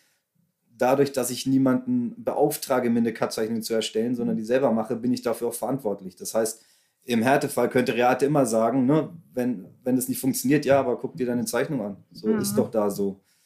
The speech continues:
Speaker 1: Und, ähm, das ist schon, also, das ist schon auch immer mit ein bisschen Druck verbunden. Oder mittlerweile geht's, weil ich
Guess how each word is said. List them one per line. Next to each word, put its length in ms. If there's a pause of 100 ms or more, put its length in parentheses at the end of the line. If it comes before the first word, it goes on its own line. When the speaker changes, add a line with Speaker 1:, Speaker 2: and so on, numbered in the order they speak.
(400)
Speaker 1:
Und, 360
ähm, 280
das 180
ist 140
schon, 480
also, 560 (1300)
das 180
ist 100
schon 260
auch 220
immer 160
mit 140
ein 40
bisschen 220
Druck 180
verbunden. 480
Oder 340
mittlerweile 460
geht's, 380
weil 160
ich 280